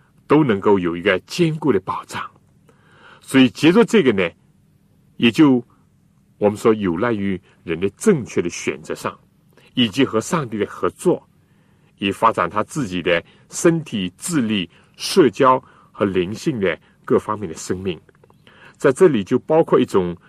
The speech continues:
合适的饮食、服装、工作和所有的社交的活动，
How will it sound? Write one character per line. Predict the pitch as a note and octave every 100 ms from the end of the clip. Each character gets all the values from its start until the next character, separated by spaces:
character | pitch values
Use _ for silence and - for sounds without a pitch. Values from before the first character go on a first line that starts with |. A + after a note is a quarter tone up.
| _ _ _
合 | - A#2
适 | C3 E3+
的 | C3
饮 | G#2+ F#2 D2+ D#2
食、 | - - G2 G2 _ _ _ _
服 | - - A2+
装、 | - C#3 C#3 D#3 _ _ _ _ _ _
工 | - E3+ E3+
作 | F3+ C3 - _ _ _
和 | B2
所 | - A#2 B2+
有 | G2+
的 | E2
社 | - - B2+
交 | C3 A#2+
的 | F#2+
活 | - D#2+
动， | G#2+